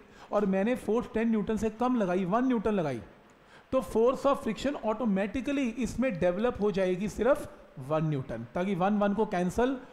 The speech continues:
और net force zero, body will remain at rest। अगर आपने two newton लगाई,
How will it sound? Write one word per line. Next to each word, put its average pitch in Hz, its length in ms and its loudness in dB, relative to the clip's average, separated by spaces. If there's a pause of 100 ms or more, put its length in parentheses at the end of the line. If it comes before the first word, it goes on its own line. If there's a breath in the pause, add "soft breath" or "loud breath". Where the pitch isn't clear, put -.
और 175 100 0
net 185 180 0 (120)
force 208 180 4
zero, 196 380 2 (220 loud breath)
body 180 220 2
will 190 140 0
remain 170 220 0
at 151 180 -4
rest। - 280 -12 (600 loud breath)
अगर 226 260 2
आपने 233 360 0
two 247 280 0
newton 262 280 2
लगाई, 226 380 0